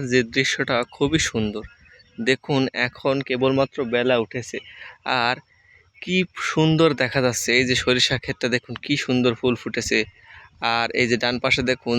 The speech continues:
যে ধান কেবলই পাকছে, পাকছে। এই যে ধান কেবলই পাকছে, আর কয়দিনের ভিতরে কাটা হবে এই ধানগুলো। খুবই সুন্দর দেখা যাচ্ছে। জায়গায় জায়গায় ধানগুলো দেখেন পড়ে গিয়েছে, ওই জায়গায়, ওই জায়গায় দেখেন পড়ে গিয়েছে। আর এই পাশে কেবলই কিছু ধান, আহ,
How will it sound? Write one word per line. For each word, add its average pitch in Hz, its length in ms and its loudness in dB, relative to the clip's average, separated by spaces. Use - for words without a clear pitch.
যে 120 120 -4
ধান 123 280 -2
কেবলই 123 500 2
পাকছে, 123 440 -4
পাকছে। - 380 -2
এই 147 140 2
যে 139 80 2
ধান 143 220 2
কেবলই 139 360 4
পাকছে, 123 340 -6
আর 120 200 0
কয়দিনের 127 380 0
ভিতরে 127 300 -2
কাটা 117 260 -2
হবে 110 200 0
এই 107 120 0
ধানগুলো। 110 360 -2
খুবই 151 260 -2
সুন্দর 127 300 0
দেখা 117 240 0
যাচ্ছে। 117 280 -4
জায়গায় 120 320 0
জায়গায় 123 200 2
ধানগুলো 117 360 2
দেখেন 120 300 0
পড়ে 117 220 0
গিয়েছে, 113 280 -2
ওই 151 140 2
জায়গায়, 113 220 2
ওই 110 60 0
জায়গায় 110 240 -2
দেখেন 117 180 -10
পড়ে 110 200 -10
গিয়েছে। - 280 -12
আর 139 280 0
এই 143 160 2
পাশে 147 340 0
কেবলই 139 380 2
কিছু 139 240 -4
ধান, 135 320 2
আহ, 123 460 0